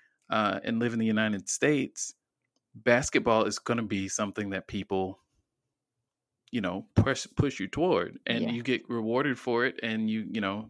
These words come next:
Speaker 1: and, and all of a sudden, it's what you do for a living.
Speaker 2: Yes.
Speaker 1: And maybe you don't even like it. Uh, and, and so that is, I think, something that people can, uh, that happens more in corporate America than people realize.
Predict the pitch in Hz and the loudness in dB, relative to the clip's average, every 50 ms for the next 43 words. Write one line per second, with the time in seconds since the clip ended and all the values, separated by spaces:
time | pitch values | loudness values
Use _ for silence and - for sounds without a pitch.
0 | - - 107 101 101 98 - - - - 107 101 - - - - 107 110 120 110 | -8 -8 -8 -6 -6 -8 -10 -10 -10 -10 -10 -10 -12 -10 -4 0 0 0 0 -2
1 | 113 - - - 147 160 139 120 110 - 107 107 - 147 117 107 95 107 113 107 | -4 -2 2 2 2 4 2 0 -2 -2 -6 -6 -2 0 0 0 0 -2 -4 -2
2 | - 123 139 131 - 123 113 107 98 104 123 170 165 - - - - - _ _ | -2 -2 -2 -2 0 0 0 2 2 0 -2 -2 -2 -4 -6 -8 -10 -14 _ _
3 | - - - - - - 190 175 - - - - - 135 151 160 175 185 180 214 | -20 -20 -20 -20 -16 -12 -10 -10 -10 -12 -6 0 2 2 4 4 4 4 4 4
4 | 214 214 214 214 220 214 208 208 202 214 262 294 - - - - _ _ _ _ | 4 6 6 6 6 4 4 4 4 4 4 2 0 -2 -6 -6 _ _ _ _
5 | _ _ _ _ _ _ _ _ _ - - - - 127 120 117 113 110 107 104 | _ _ _ _ _ _ _ _ _ -20 -4 2 6 6 8 8 8 6 4 2
6 | 104 - - 127 123 120 123 - - 131 127 117 - - 135 120 113 107 - 135 | 0 0 0 2 2 2 2 2 2 0 0 2 4 4 4 4 4 2 2 2
7 | 139 156 175 - 117 135 127 120 - - - - 113 117 - - 131 120 113 110 | 4 4 2 2 2 2 0 0 -2 -4 -2 -2 -2 -2 -2 -2 -2 0 0 -2
8 | 113 - - - _ - - 135 123 123 - 127 120 120 113 110 104 101 - _ | -6 -10 -16 -18 _ -2 0 2 2 2 2 0 0 2 0 0 -2 -4 -6 _
9 | _ _ _ _ _ _ _ _ _ _ - - 135 123 127 120 110 - 123 113 | _ _ _ _ _ _ _ _ _ _ -6 -4 -2 0 0 0 0 0 0 0
10 | 110 107 - - - 98 92 82 - - - - - - 101 - - - 127 127 | 0 -2 -4 -6 -4 0 0 0 0 -2 -6 -4 0 2 2 2 4 4 4 4
11 | 127 131 120 110 107 110 110 110 117 120 120 113 113 117 110 - 120 113 110 107 | 4 2 -2 -4 -2 0 0 2 2 2 0 0 -2 -4 -2 0 0 0 0 -2
12 | 101 101 104 107 113 123 - 139 117 101 98 107 107 - 92 95 92 101 104 110 | -4 -4 -2 -2 -4 -4 -4 -4 -4 -4 -4 -4 -6 -4 -4 -6 -4 -4 -4 -4
13 | 110 113 120 123 131 143 156 156 - - | -4 -4 -4 -4 -4 -6 -6 -8 -12 -14